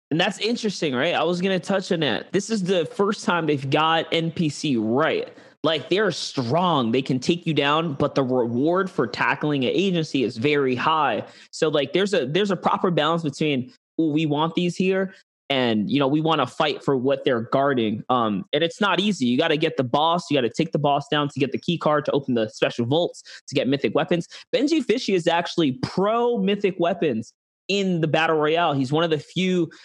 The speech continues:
big names that is not afraid to drop the unpopular opinion. I love that about him. He's always so honest. Um, he actually just sent out a, a, a tweet just like that. It's like, "Dude, I'm all about the mythic weapons because they allow you to take the risk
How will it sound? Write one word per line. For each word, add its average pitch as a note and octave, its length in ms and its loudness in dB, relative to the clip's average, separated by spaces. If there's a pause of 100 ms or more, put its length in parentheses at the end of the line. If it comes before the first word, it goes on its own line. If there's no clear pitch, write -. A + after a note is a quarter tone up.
(160)
big E3+ 200 0
names D#3+ 320 2
that C#3 120 2
is B2+ 100 -2
not D3 220 2
afraid D#3+ 400 0
to A#2+ 260 2 (480)
drop C#3+ 300 0
the E3+ 80 4
unpopular F3+ 560 2
opinion. F3+ 360 0
I A2+ 100 2
love D#3+ 260 0
that D#3 120 2
about C3+ 240 0
him. C3 160 0
He's B2 140 0
always D3 180 0
so C#3+ 140 0
honest. D3 400 -2 (300)
Um, A#2+ 400 2
he D3+ 120 2
actually G3 280 -2
just F#3+ 160 0
sent F#3 180 0
out F3 160 2
a, E3 180 -2
a, C#3 340 2
a - 20 -4
tweet - 260 -2
just D3+ 180 -2
like E3+ 120 0
that. F#3 100 0
It's B2+ 140 -2
like, - 140 -4
"Dude, C#4+ 200 0
I'm G#3+ 180 0
all G3 180 2
about F#3 260 0
the D#3 80 -2
mythic C3+ 260 -2
weapons A2 340 -2 (200)
because D#3 260 0
they E3 140 0
allow E3 320 0
you F3 460 0 (300)
to D3+ 60 0
take F3+ 300 -4
the F#3+ 80 0
risk E3 440 -2